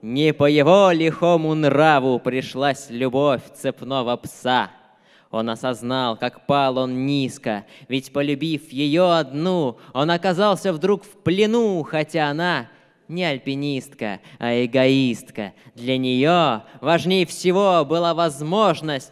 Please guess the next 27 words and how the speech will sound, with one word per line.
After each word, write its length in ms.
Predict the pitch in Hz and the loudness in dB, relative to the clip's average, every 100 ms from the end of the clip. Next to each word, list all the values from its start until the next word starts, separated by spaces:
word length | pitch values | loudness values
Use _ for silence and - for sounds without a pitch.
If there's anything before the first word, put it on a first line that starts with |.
| _ | _
превозносить 1040 | 190 180 139 165 143 147 151 - 214 196 - | -2 -2 0 -4 -4 -6 -8 -10 -12 -12 -12
свою 400 | - 147 156 147 | -8 -6 -4 -6
вельможность 1200 | 120 147 143 139 143 160 135 117 120 104 - - - - | -4 -4 -4 -6 -4 -2 -4 -6 -10 -10 -12 -20 -20 -8
и 160 | 143 147 | -6 -4
слушать 720 | - 156 160 131 127 110 - _ - | -2 0 0 0 -4 -8 -12 _ -14
всякое 480 | - 135 127 131 | -4 -4 -4 -6
вранье. 800 | 113 117 135 143 131 139 131 110 101 - - _ - | -6 -6 -4 -4 -2 0 0 -2 -8 -20 -20 _ -8
А 120 | 113 | -4
он — 280 | 117 135 127 110 _ - | -2 -2 -6 -14 _ -14
не 200 | 113 123 | -8 -6
врал, 440 | 135 123 107 101 _ - | -4 -4 -6 -10 _ -8
и 100 | 131 | -4
вышло 360 | 143 143 - 143 | -2 -2 -4 -8
скверно. 720 | - 143 139 143 127 117 101 - - | -6 -4 0 0 0 -4 -8 -10 -14
Ему, 580 | 120 151 160 175 165 135 | -4 0 2 2 0 -2
сидящему 920 | - 160 185 175 - - 156 165 165 | -4 -2 0 0 -2 -6 -2 -2 0
у 20 | |
ног, 460 | 175 208 170 - 139 | 0 0 0 -2 -4
надели 500 | 160 170 220 185 185 | -2 4 4 4 -2
сверху 600 | - 143 214 156 - 165 | -2 0 2 2 -2 -2
поводок. 920 | - 156 147 147 123 180 147 - - _ - - | 2 2 0 -2 0 2 2 -4 -20 _ -20 -6
Но 160 | 131 | -4
прежде 500 | 135 151 175 131 - | -4 -2 -2 -2 -6
чем 220 | - 160 135 | -4 -4 -2
сорваться 640 | 147 160 202 190 - 180 | 0 2 2 -2 -4 -4
в 40 | |
жерло, 560 | 135 135 175 139 127 | -2 2 2 2 -2